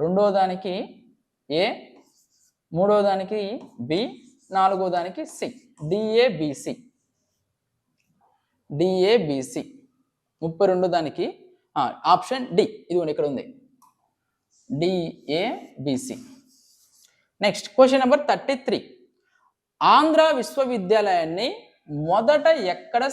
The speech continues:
స్థాపించారు? చూడండి, నైన్టీన్ ట్వంటీ సిక్స్ ఏప్రిల్ ట్వంటీ సిక్స్న ఆంధ్ర యూనివర్సిటీ విజయవాడ కేంద్రంగా ఏర్పడడం జరిగినది. విజయవాడ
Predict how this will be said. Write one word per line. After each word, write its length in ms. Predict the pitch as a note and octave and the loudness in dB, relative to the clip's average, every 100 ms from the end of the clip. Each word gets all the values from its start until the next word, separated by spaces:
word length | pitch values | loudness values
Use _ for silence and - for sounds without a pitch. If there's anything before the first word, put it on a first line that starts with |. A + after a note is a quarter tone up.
| - | -2
స్థాపించారు? 680 | E3 C#3+ D3 C3 B2 C3 C3 - _ _ _ _ - | -2 -2 -6 -6 -4 -2 -6 -10 _ _ _ _ 0
చూడండి, 320 | C#4+ D4 B3 D4 - - - - D#3 D#3+ | 4 4 2 -2 -6 -20 -20 -12 -4 0
నైన్టీన్ 520 | F#3 C4 B3+ C#4+ C#4 A#3+ | 0 0 -2 -2 -4 -4
ట్వంటీ 400 | F#3 F3 F3+ A#3 A3+ - - | -6 -6 -6 -4 -4 -6 -8
సిక్స్ 420 | E3+ C4+ - - - - _ _ _ _ _ - | -6 -6 -8 -16 -16 -18 _ _ _ _ _ 0
ఏప్రిల్ 580 | F3 B3+ C4 - C4+ C4 G#3+ | 6 6 6 2 2 2 -4
ట్వంటీ 340 | F3+ F#3 A#3 A#3 | -6 -4 -4 -6
సిక్స్న 400 | G3+ D#3+ - C3 C3+ A3 - - _ _ _ _ _ _ _ - | -8 -12 -10 -6 -4 -6 -8 -16 _ _ _ _ _ _ _ -2
ఆంధ్ర 420 | D#3+ G#3+ C#4+ D4 D4 D4 C4 | 4 6 6 4 4 2 2
యూనివర్సిటీ 640 | A#3 A#3 A#3 - - D3 F#3+ - _ _ _ _ _ | -2 -2 -4 -6 -8 -6 -6 -10 _ _ _ _ _
విజయవాడ 760 | D3+ D#3 F#3+ D4 D#4 D4+ D4 C#4+ C#4 - | -6 -2 4 8 10 10 6 4 -2 -4
కేంద్రంగా 560 | G#3+ G3+ F#3+ F#3+ A3 B3+ G3+ | -4 -2 -4 0 2 2 0
ఏర్పడడం 420 | F#3+ F3+ E3 A3 E3+ | -2 -4 -2 -4 -4
జరిగినది. 460 | C3+ B2 A2+ E3+ A#2+ F#2 _ _ _ _ _ _ _ - | -4 -6 -6 -6 -6 -10 _ _ _ _ _ _ _ -6
విజయవాడ 420 | D#3+ F#3+ G3+ D#3 | 0 2 4 4